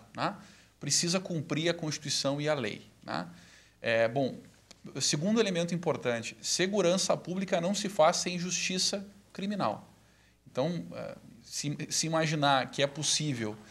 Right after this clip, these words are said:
avançar na segurança pública sem que o Poder Judiciário, o Ministério Público, a Defensoria, a advocacia privada, né, também as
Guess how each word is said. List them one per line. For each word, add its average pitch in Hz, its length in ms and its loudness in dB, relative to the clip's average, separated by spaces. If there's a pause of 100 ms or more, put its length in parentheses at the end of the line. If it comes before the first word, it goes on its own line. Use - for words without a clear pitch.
(160)
avançar 143 540 4
na 208 100 2
segurança 160 500 0
pública 120 480 -4
sem 147 220 0
que 165 100 -6
o - 40 -4
Poder 156 320 0
Judiciário, 143 580 6 (360)
o 120 40 -12
Ministério 127 400 2
Público, 143 500 -2 (240)
a - 60 -2
Defensoria, 147 720 0 (240)
a - 60 2
advocacia 143 540 2
privada, 131 600 4
né, 175 140 -6
também 143 420 -2
as - 280 0